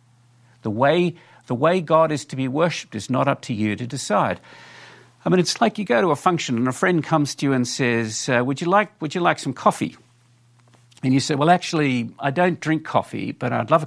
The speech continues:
cup of tea if you have one." And they say, "Well, how do you take it? With cream and sugar?" "No, no, no cream, no sugar, just a clear cup of tea."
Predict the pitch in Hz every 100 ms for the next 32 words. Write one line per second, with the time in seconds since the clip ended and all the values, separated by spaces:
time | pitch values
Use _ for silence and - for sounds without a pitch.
0 | - - 113 - 220 107 - 110 - 107
1 | 135 104 - - _ _ - - - -
2 | - 117 117 117 127 117 117 127 143 -
3 | 214 - - - - 135 127 - 190 180
4 | 147 202 226 160 156 151 185 - 127 131
5 | 151 - 101 107 131 127 - - 147 120
6 | - 113 104 - 196 147